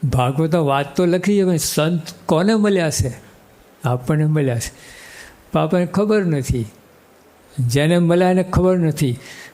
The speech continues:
જે શોધે છે એને મળતા નથી. જેને ભૂખ હોય ને, પથરાય, ચાવી જાય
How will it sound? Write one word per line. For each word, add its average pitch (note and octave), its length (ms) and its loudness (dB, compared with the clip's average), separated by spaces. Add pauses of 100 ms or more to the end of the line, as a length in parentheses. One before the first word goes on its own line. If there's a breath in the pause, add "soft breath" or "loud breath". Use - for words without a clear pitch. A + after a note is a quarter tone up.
(100)
જે E3 140 2
શોધે E3+ 460 2
છે F#3 120 0
એને F3 100 2
મળતા F#3 400 0
નથી. C3+ 340 -2 (2250)
જેને C3+ 220 2
ભૂખ C#3 460 0
હોય G3 160 2
ને, D3 280 0 (1300)
પથરાય, E3+ 420 0
ચાવી E3+ 480 0
જાય C#3 360 0